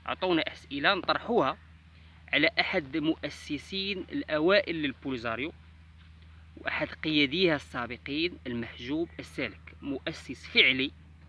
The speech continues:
للبوليزاريو. آه، حقيقة لحد اللحظة، آه، توصلت أكثر من خمسمية سؤال، ولكن أنا عزلت واختاريت، ماشي حتى عزلت،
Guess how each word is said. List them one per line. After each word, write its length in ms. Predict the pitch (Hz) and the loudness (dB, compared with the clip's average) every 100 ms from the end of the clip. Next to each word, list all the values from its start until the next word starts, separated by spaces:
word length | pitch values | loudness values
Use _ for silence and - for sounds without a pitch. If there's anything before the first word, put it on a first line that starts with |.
| - | -4
للبوليزاريو. 640 | 156 131 143 131 113 - - - _ - - - - - - - _ _ | -2 -2 -2 -2 -4 -10 -18 -20 _ -20 -20 -20 -20 -20 -20 -20 _ _
آه، 520 | 170 180 180 175 175 175 | 0 4 4 2 -2 4
حقيقة 640 | - 247 339 262 233 226 | 8 8 10 6 6 2
لحد 460 | 196 196 226 147 160 | -4 -6 -8 -4 -2
اللحظة، 520 | 160 170 170 214 220 - - 147 | 0 0 0 0 0 -4 -12 -6
آه، 180 | 160 | -4
توصلت 460 | 170 196 180 202 190 - | -4 -6 -6 -8 -2 2
أكثر 400 | - - 262 240 | 2 2 6 6
من 120 | 214 | 4
خمسمية 420 | 190 175 - 165 | -2 -6 -4 -4
سؤال، 380 | 156 - - 117 - _ _ _ _ _ _ _ _ - | -4 -8 -10 -12 -14 _ _ _ _ _ _ _ _ -2
ولكن 400 | 147 147 240 277 | 0 2 2 2
أنا 200 | 147 120 | 4 2
عزلت 440 | 113 240 262 - _ _ | 0 -4 -6 -16 _ _
واختاريت، 600 | - - 143 135 202 - - _ _ _ | -18 -4 2 4 4 0 -14 _ _ _
ماشي 220 | 175 202 285 | -6 -2 -2
حتى 280 | 262 - | 0 4
عزلت، 360 | 160 175 220 | 4 4 -2